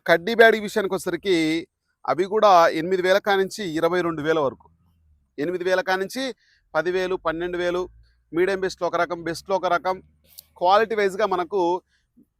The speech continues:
మనకు మీడియం బెస్ట్ల విషయానికి వచ్చేసరికి ఎనిమిది వేల కానించి పదహైదు వేల వరకు మీడియం బెస్ట్లు, పదహైదు వేల కానించి ఇరవై వేల వరకు బెస్ట్లు. కొంచెం క్వాలిటీ బాగుంటే ఇరవై వేల కానించి ఇరవై మూడు వేలు, డీలక్స్ వెరైటీలు ఉంటే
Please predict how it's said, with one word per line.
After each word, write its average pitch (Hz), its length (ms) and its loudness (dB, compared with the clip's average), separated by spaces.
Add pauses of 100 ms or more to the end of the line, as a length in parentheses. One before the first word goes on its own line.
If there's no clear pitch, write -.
(240)
మనకు 214 260 0 (420)
మీడియం 220 280 -2
బెస్ట్ల 208 280 -4
విషయానికి 190 300 -6
వచ్చేసరికి 175 340 -8 (100)
ఎనిమిది 180 240 -4
వేల 190 180 0
కానించి 185 320 -6
పదహైదు 170 260 -2
వేల 175 160 2
వరకు 170 240 -2 (160)
మీడియం 165 280 -2
బెస్ట్లు, 180 280 -4 (460)
పదహైదు 175 320 0
వేల 185 180 2
కానించి 175 280 -4
ఇరవై 165 180 0
వేల 175 160 0
వరకు 151 200 -8
బెస్ట్లు. 175 300 -4 (760)
కొంచెం 208 280 -2 (2250)
క్వాలిటీ 208 400 2
బాగుంటే 185 360 2 (360)
ఇరవై 165 220 0
వేల 180 160 2
కానించి 180 260 -4
ఇరవై 165 180 2
మూడు 165 180 -2
వేలు, 165 160 0 (180)
డీలక్స్ 214 340 -2
వెరైటీలు 185 360 -4
ఉంటే 190 160 -6